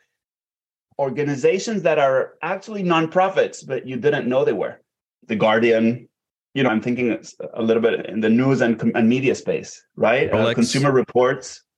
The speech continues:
Speaker 2: Rolex,
Speaker 1: Um,
Speaker 2: Guinness.
Speaker 1: Oh, Rolex.
Speaker 2: We can, yeah.
Speaker 1: That's great. Well, Mike, shall we kind of close this off? My perspective, okay? Kind of an outsider, but also somebody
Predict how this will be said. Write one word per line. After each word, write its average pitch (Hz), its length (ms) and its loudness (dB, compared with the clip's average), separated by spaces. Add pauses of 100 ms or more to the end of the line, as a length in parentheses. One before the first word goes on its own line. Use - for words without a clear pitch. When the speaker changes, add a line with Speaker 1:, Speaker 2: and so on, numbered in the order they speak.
(120)
Speaker 2:
Rolex, 127 440 2
Speaker 1:
Um, 98 420 0
Speaker 2:
Guinness. 156 580 -2 (200)
Speaker 1:
Oh, 120 240 0 (420)
Rolex. - 440 -6 (200)
Speaker 2:
We 113 120 -6
can, 104 280 -6 (120)
yeah. 113 200 0
Speaker 1:
That's 123 220 -2
great. 127 260 0 (140)
Well, - 320 0 (160)
Mike, 185 320 0
shall 208 320 2
we 240 680 -2
kind 208 300 -2
of 202 240 2 (120)
close 196 300 -2
this 170 160 -2
off? 180 400 2 (140)
My 170 180 2
perspective, 110 640 -4
okay? 156 300 2
Kind 190 320 0
of 226 100 0
an 226 100 0
outsider, 175 680 2
but - 240 -4
also 160 340 -2
somebody 151 640 -2